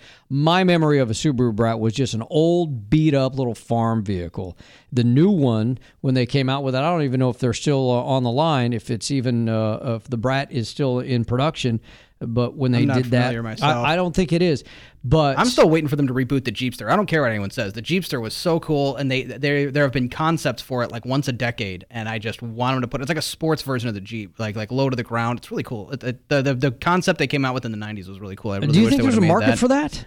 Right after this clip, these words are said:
Speaker 2: Probably not, but I, I still want it. Gotta be a convertible, though.
Speaker 1: Um, now, what do you think was the biggest, uh, uh,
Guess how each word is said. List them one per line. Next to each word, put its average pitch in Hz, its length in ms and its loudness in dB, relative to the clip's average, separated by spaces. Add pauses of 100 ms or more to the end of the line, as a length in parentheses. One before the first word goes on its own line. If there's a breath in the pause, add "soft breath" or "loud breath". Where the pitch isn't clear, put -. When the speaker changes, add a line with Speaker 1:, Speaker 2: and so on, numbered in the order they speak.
(160)
Speaker 2:
Probably 139 220 0
not, 98 240 -4 (100)
but 101 240 -4 (340)
I, 139 140 0
I 139 120 2
still 127 200 0
want 127 200 2
it. - 140 -6 (220)
Gotta 151 140 2
be 143 80 2
a - 20 2
convertible, 113 380 -2
though. 101 320 -2
Speaker 1:
Um, 185 400 4
now, 196 420 2
what 180 240 4
do 247 80 2
you 240 140 4
think 214 240 2
was 165 240 2
the 143 80 2
biggest, 160 720 0 (120)
uh, 127 600 4 (580)
uh, 180 200 -10